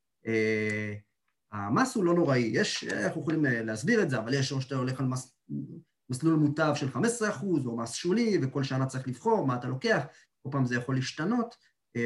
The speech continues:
ולא ניכנס פה לנושא של המס. ה-, הנושא החשוב בעיניי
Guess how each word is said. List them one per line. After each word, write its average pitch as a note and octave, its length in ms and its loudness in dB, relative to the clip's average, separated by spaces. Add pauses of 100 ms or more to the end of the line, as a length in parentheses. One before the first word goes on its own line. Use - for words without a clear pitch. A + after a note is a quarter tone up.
ולא E3+ 160 6
ניכנס C3 400 2
פה A#2+ 120 -6
לנושא A2+ 300 -4
של A2 180 -4
המס. G#2+ 460 -6 (360)
ה-, A2 280 -2
הנושא G#2+ 280 -4
החשוב G3+ 460 2
בעיניי A#2+ 500 2